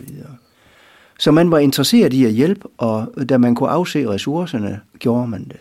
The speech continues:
Øh, der var store oprulninger, og man forventede, at der var noget endnu slemmere på vej. Man havde opsnappet en, øh,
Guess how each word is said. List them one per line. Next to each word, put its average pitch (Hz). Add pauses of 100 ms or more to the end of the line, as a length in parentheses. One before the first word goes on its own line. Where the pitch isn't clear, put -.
(720)
Øh, 110
der 120
var 110
store 185
oprulninger, 104 (400)
og 120
man 127
forventede, 139
at 101
der 110
var 107
noget 110
endnu 202
slemmere 147
på 101
vej. 120
Man 123
havde 123
opsnappet 131
en, 101
øh, 98